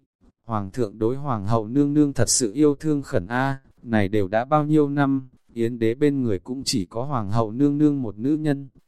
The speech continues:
thậm chí lúc này đều sẽ trước đem quốc sự đặt ở mặt sau,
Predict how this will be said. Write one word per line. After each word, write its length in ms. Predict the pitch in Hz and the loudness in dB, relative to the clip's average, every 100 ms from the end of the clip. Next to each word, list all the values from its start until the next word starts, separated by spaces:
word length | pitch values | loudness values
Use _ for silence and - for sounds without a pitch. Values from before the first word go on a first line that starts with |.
| _ | _
thậm 140 | 127 113 | -6 -4
chí 240 | - 113 | -2 0
lúc 220 | 131 180 165 | 2 2 4
này 240 | 131 101 | 2 2
đều 200 | 107 95 | 0 0
sẽ 180 | - 139 | 0 0
trước 260 | - 190 | 2 2
đem 240 | 131 147 143 | 2 0 2
quốc 200 | 190 180 | 0 2
sự 220 | - 120 | 2 2
đặt 160 | 107 95 | 0 0
ở 160 | 98 | -4
mặt 160 | 95 104 | -2 0
sau, 460 | - 151 139 135 | 4 4 4 0